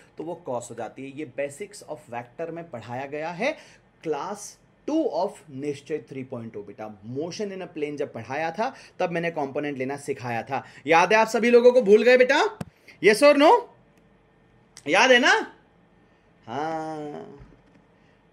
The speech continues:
हाँ, फिर चलो, यहां तक तो clarity हो गई। तो बच्चों, इतनी बातें समझ आने के बाद में अब ये थोड़ा सा समझा दो सर कि rays are not meeting actually and rays are meeting actually का मतलब क्या है?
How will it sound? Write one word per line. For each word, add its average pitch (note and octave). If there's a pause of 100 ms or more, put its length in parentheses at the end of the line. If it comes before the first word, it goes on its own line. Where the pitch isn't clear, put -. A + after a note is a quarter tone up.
हाँ, D3
फिर B3+ (880)
चलो, G#3 (320)
यहां A#3+
तक C#4+
तो C4+
clarity A#3 (160)
हो F#3
गई। C3 (280)
तो -
बच्चों, C4+ (140)
इतनी D#4+
बातें B3+
समझ A#3+
आने G#3+
के A3
बाद G#3+
में D4
अब G#3
ये D4
थोड़ा B3
सा A#3+
समझा F#3+
दो G3+
सर C#4+ (220)
कि A3+
rays B3+
are B3+ (200)
not A#3+
meeting B3+ (100)
actually C4+ (200)
and G3
rays A#3+
are A#3+
meeting G3+
actually G#3
का G#3+
मतलब D#3
क्या C3+
है? A#2+